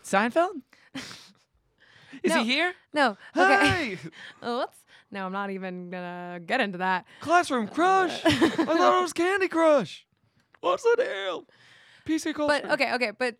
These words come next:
Speaker 2: so, uh, do you
Speaker 1: <laughs>
Speaker 2: think,
Speaker 1: Number one
Speaker 2: do you
Speaker 1: problem.
Speaker 2: think, do you think you're comfortable in that, or
Speaker 1: Mm.
Speaker 2: like, or do you wish you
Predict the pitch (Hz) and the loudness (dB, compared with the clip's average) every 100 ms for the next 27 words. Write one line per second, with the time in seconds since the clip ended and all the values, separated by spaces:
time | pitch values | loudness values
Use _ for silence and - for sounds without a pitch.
0 | _ _ _ _ _ _ _ - 302 226 | _ _ _ _ _ _ _ -8 -2 -2
1 | 180 175 - 185 247 285 277 302 247 - | -4 -18 -14 -12 -8 -8 -6 -8 -10 -16
2 | 160 170 160 277 139 - 135 - _ _ | -14 -10 -4 -2 -2 -4 -8 -14 _ _
3 | _ _ - 262 240 220 - 254 269 320 | _ _ -8 -8 -6 -8 -2 0 0 0
4 | 370 320 359 381 - _ - 339 330 349 | -4 0 0 -2 -6 _ -8 -4 -4 -4
5 | - 254 254 190 196 156 127 _ _ _ | 0 0 0 -4 -12 -20 _ _ _ _
6 | _ _ _ _ _ _ _ _ - 254 | _ _ _ _ _ _ _ _ -8 -2
7 | 233 220 - - _ _ _ - 226 226 | -2 -2 -10 -20 _ _ _ -4 -2 -2
8 | 220 202 214 - 220 190 | -4 -2 -2 -2 -6 -8